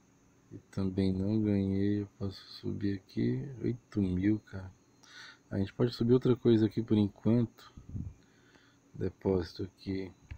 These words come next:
Beleza. Vai pro dois.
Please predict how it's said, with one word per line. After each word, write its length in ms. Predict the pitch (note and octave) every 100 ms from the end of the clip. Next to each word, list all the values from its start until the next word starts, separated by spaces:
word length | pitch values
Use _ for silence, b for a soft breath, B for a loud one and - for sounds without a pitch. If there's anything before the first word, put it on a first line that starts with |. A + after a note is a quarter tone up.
| -
Beleza. 560 | A2+ G#2 F#2+ F2+ F2 E2+ _ _ _ _ b b b b b _ _
Vai 100 | A2+
pro 200 | - A2+
dois. 880 | A2+ A#2 C#3 D3 D3+ - - - -